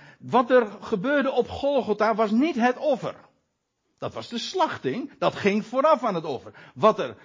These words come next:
het offer is, wanneer dat geslachte dier vervolgens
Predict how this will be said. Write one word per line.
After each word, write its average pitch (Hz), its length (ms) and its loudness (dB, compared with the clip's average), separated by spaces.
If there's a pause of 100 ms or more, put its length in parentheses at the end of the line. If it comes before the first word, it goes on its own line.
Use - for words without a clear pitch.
(1600)
het 165 220 -2 (100)
offer 294 380 6
is, 180 440 -4 (1080)
wanneer 208 580 2
dat 147 340 -4
geslachte 214 960 -6
dier 208 440 0 (420)
vervolgens 190 800 -2